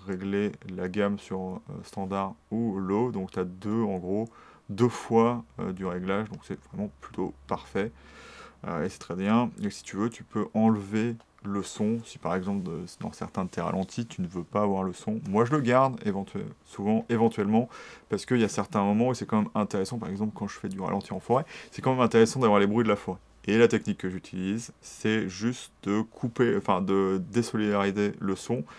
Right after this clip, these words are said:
et de le reproduire sur le, sur le, comment, sur le clip, parce que, bah, au final, il sera beaucoup plus étendu. Voilà.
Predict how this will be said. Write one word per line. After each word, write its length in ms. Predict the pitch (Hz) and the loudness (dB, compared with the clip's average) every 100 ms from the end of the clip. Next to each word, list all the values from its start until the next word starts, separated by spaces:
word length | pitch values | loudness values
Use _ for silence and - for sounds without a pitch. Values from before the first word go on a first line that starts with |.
| - - - | -20 -12 2
et 120 | 123 | 6
de 40 | |
le 60 | 123 | 6
reproduire 560 | 117 - 107 107 117 123 | 6 4 4 6 4 2
sur 220 | - 95 | 0 2
le, 400 | 92 87 85 92 | 2 2 -2 -4
sur 260 | - 95 | -8 -6
le, 160 | 95 90 80 87 - | -4 -4 -6 -8 -8
comment, 200 | 87 92 | -10 -10
sur 260 | - 98 | -6 -4
le 100 | 92 | -4
clip, 340 | - 120 - - _ | -6 -8 -10 -12 _
parce 200 | - - | -14 -14
que, 140 | - 104 | -6 -4
bah, 140 | 98 | -4
au 60 | - | -8
final, 280 | - 92 101 | -6 -4 -2
il 100 | 90 | -4
sera 240 | - - | -6 -4
beaucoup 220 | 95 90 - | -4 -6 -10
plus 140 | 92 | -10
étendu. 380 | 87 90 90 - - - - - - - - - _ - | -8 -10 -10 -14 -20 -20 -20 -20 -20 -20 -20 -20 _ -14
Voilà. 200 | - | -12